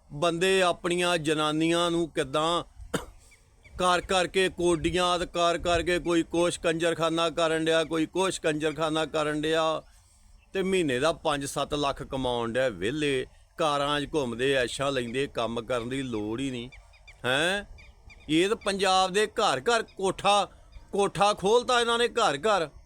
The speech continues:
ਇਹਦਾ ਨਤੀਜਾ ਕੁਛ ਨਾ ਕੁਛ ਰਿਜ਼ਲਟ ਆਉਣਾ ਹੀ ਆਉਣਾ ਸੀ। ਬਿਲਕੁਲ ਇੱਕ ਹਿਊਮਨ ਰਾਈਟਸ ਆ ਕਿ ਚਲੋ ਕਿਸੇ ਦੀ ਜਾਨ ਕਿਸੇ ਨੂੰ ਲੈਣ ਦਾ ਕੋਈ ਹੱਕ ਨਹੀਂ, ਪਰ ਇਹ ਗੰਦਖਾਨਾ ਇੰਨਾ ਵੱਧ ਗਿਆ ਸੀ,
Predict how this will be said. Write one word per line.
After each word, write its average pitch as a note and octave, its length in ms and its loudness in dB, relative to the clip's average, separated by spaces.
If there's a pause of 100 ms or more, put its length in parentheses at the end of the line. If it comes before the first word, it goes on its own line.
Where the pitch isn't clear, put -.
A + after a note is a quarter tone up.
(680)
ਇਹਦਾ A#3+ 420 4 (460)
ਨਤੀਜਾ F#3 580 0
ਕੁਛ G3+ 260 0
ਨਾ A3 100 2
ਕੁਛ A3 220 4
ਰਿਜ਼ਲਟ G#3 340 0
ਆਉਣਾ F#3 380 0
ਹੀ A#3 100 2
ਆਉਣਾ D#3+ 280 0
ਸੀ। A2 180 -10 (1700)
ਬਿਲਕੁਲ A#3 600 0
ਇੱਕ A3 160 -2
ਹਿਊਮਨ F#3 360 2
ਰਾਈਟਸ E3+ 480 0
ਆ F3+ 160 0
ਕਿ F3 160 -2
ਚਲੋ F3+ 280 0
ਕਿਸੇ E3 340 -2
ਦੀ E3+ 160 -2
ਜਾਨ C#3+ 400 0
ਕਿਸੇ D#3 280 -4
ਨੂੰ D#3 180 -2
ਲੈਣ B2+ 220 0
ਦਾ D3 160 -2
ਕੋਈ C#3+ 300 -2
ਹੱਕ A#2+ 280 -6
ਨਹੀਂ, D3+ 200 -6
ਪਰ G#3+ 220 -2
ਇਹ G#3 300 0
ਗੰਦਖਾਨਾ C#3+ 840 -2
ਇੰਨਾ D#3 240 -2
ਵੱਧ C3+ 260 -2
ਗਿਆ D#3+ 260 -2
ਸੀ, F#3 460 -6